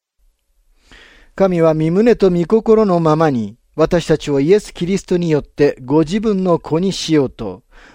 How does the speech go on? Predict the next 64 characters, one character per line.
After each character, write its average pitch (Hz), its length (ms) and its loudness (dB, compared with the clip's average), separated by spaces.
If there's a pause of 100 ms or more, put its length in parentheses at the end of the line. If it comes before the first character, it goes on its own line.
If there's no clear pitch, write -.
愛 208 280 2
を 160 60 2
も 160 140 0
っ 151 40 -4
て 139 220 0
あ 139 100 4
ら 170 140 2
か 156 160 0
じ 139 100 -10
め 160 140 0
定 147 320 0
め 185 140 -2
て 190 120 2
お 143 120 4
ら 147 100 2
れ 135 100 -2
ま 92 120 -12
し - 80 -20
た。 - 180 -20 (1160)
そ 180 120 -4
れ 175 80 4
は 160 140 6
神 202 280 0
が 143 140 4
そ 165 160 -4
の 151 200 -2
愛 185 200 4
す - 160 -6
る 196 80 0
方 165 260 0
に 147 140 0
あ 139 60 0
っ - 20 -2
て、 107 420 -10 (240)
私 196 360 0
た 185 120 2
ち 160 100 -8
に 156 120 -2
与 170 320 2
え - 20 2
て 156 140 -2
く 143 80 -8
だ 143 100 0
さ 131 160 -4
っ - 40 -4
た - 360 -4
恵 151 300 -2
み 220 240 0
の 196 200 -2
栄 151 180 0
光 135 280 -4
が 117 280 -2 (200)
褒 - 180 -4
め 196 140 2
た 180 160 0
た 170 220 2
え 165 60 2
ら 156 120 4
れ 151 100 2
る 165 120 -2
た 113 140 -10
め 92 100 -14
で - 80 -20
す。」 - 240 -20